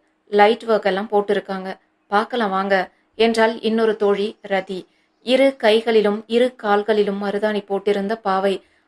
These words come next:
அவள் அணிந்திருந்த தாவணியை குனிந்து கவலையோடு பார்த்து, "இப்படியே நான் எப்படி வர முடியும்?" என்றாள். "இதெல்லாம் ஒரு விஷயமா? நாங்க எதுக்கு இருக்கோம்? வா, போகலாம்"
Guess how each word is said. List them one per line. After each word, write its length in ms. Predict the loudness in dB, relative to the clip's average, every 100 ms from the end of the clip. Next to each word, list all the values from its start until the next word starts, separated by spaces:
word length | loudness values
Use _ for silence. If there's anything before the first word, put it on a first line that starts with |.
| _
அவள் 420 | 0 4 4 4
அணிந்திருந்த 580 | -2 -2 0 0 2 0
தாவணியை 500 | 0 0 0 -2 -2
குனிந்து 400 | -2 -2 -2 -4
கவலையோடு 600 | -4 -2 0 2 2 0
பார்த்து, 480 | 0 -2 0 -2 -2 _ _ _ _ _ -20
"இப்படியே 600 | -20 _ -10 -6 -4 -4
நான் 180 | -4
எப்படி 380 | -4 -4 -4 -2
வர 180 | -2 -2
முடியும்?" 440 | -4 -6 -4 -6 -8 _ _
என்றாள். 440 | -2 -2 0 -2 -2 _ _ _
"இதெல்லாம் 480 | -4 2 4 4 2
ஒரு 140 | 0 -2
விஷயமா? 600 | -2 -2 -2 -2 -8 -10
நாங்க 400 | -6 0 0 0
எதுக்கு 320 | -2 -4 -2 -2
இருக்கோம்? 380 | -2 -4 -8 -8
வா, 160 | -4 -2
போகலாம்" 500 | -2 -4 -2 -4 -6